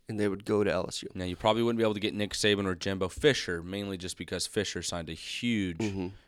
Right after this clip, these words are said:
Speaker 2: contract
Speaker 1: Yeah.
Speaker 2: extension.
Speaker 1: You're probably
Speaker 2: That's
Speaker 1: not getting
Speaker 2: sarcasm, 'cause that dude sucks, and Texas A and M made a massive
Speaker 1: <laughs>
Speaker 2: mistake.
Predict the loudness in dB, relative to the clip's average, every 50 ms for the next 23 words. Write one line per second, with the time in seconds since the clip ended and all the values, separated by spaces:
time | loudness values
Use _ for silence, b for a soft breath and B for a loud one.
0 | b _ -4 -2 -2 0 0 0 0 -2 -2 -6 -6 -2 -2 0 4 6 8 10
1 | 10 10 10 10 8 8 10 10 8 8 6 4 4 2 2 -2 -6 -4 2 4
2 | 6 6 6 4 4 4 4 6 6 6 8 6 6 4 2 -4 -8 -6 -2 0
3 | 0 0 2 0 0 2 2 2 2 0 -2 -2 0 2 2 4 4 2 2 0
4 | -2 -4 -4 -4 -4 -2 -2